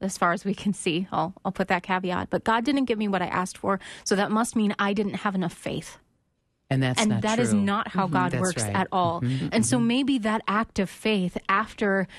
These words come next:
Speaker 1: you're praying and you don't get the healing you want, or you don't get the job you want, the marriage you want, something falls apart, it's not the way you want it at all, and you asked and you asked and you thought it was in faith and it didn't turn out that way.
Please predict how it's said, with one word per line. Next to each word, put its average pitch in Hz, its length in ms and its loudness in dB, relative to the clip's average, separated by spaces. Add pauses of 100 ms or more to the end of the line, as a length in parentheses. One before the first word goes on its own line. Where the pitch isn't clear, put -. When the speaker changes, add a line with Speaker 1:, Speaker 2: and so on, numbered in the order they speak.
(160)
Speaker 1:
you're 202 120 2
praying 214 600 2
and 185 240 0
you 180 80 0
don't 196 260 0
get 196 160 -4
the 196 60 -6
healing 190 400 0
you 180 100 2
want, 170 480 -4 (380)
or 208 80 4
you 196 160 0
don't 220 340 2
get 190 340 0 (220)
the 202 80 2
job 214 380 2
you 202 80 0
want, 190 240 2
the 196 60 0
marriage 208 380 2
you 196 80 2
want, 185 200 0
something 220 360 2
falls 202 300 0
apart, 190 320 0
it's 202 180 -4
not 208 320 2
the 226 80 -2
way 202 140 2
you 196 160 0
want 196 240 2
it 190 80 0
at 190 180 0
all, 196 360 2
and 190 120 0
you 185 180 -2
asked 208 360 0
and 185 140 2
you 170 100 0
asked 196 300 -2
and 180 80 -2
you 180 80 0
thought 247 340 0
it 214 80 -2
was 208 160 2
in 202 140 2
faith 196 320 -2
and 170 100 0
it 170 140 -2
didn't 214 260 0
turn - 200 -2
out 220 200 0
that 196 160 0
way. 196 240 0